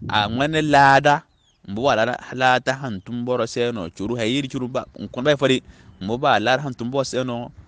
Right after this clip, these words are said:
Hari mo gono nsale gugambiyo banna. He sente allama ilman.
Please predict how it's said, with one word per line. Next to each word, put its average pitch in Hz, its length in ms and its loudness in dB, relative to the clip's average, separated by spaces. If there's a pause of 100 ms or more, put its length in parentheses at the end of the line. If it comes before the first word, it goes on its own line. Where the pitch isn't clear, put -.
(160)
Hari 127 320 2
mo 120 320 -2
gono 107 320 -6
nsale 95 320 -2
gugambiyo 95 640 -6
banna. 85 400 -6 (560)
He 95 160 -6
sente 90 560 -8 (400)
allama 98 480 -2
ilman. 85 480 -6